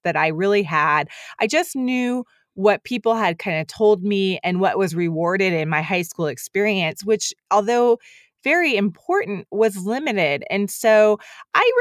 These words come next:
regret not taking a little bit more time, especially in the early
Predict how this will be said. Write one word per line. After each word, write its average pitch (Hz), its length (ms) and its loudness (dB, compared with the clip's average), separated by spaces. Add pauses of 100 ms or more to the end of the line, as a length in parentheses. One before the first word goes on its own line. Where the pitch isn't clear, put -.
regret 208 480 2
not 196 600 2
taking 233 420 -2
a 180 60 -2
little 190 220 0
bit 175 180 -2
more 175 240 -2
time, 185 680 0 (200)
especially 220 600 0
in 185 120 -2
the 170 80 0
early 190 640 0